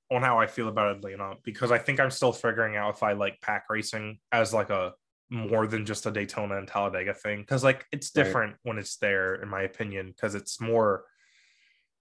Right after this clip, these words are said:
Speaker 1: I mean, they pack race out of almost necessity 'cause they had to slow the cars down there.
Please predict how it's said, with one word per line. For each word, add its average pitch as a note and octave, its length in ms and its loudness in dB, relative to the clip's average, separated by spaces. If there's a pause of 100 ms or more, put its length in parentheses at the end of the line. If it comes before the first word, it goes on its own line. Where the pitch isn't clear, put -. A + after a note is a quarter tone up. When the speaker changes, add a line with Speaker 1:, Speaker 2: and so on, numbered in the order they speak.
(100)
Speaker 1:
I F#3 100 8
mean, F#3+ 120 6
they G#3+ 120 8
pack G3+ 340 4
race F#3 220 6
out D3 220 8
of C3+ 100 4
almost C#3+ 460 -2
necessity B2 640 -6
'cause A2+ 180 -4
they G#2+ 140 -2
had G#2 320 -2
to B2 80 -2
slow C#3 260 0
the C#3 120 0
cars C#3 400 4
down D3+ 320 2
there. F3 400 -4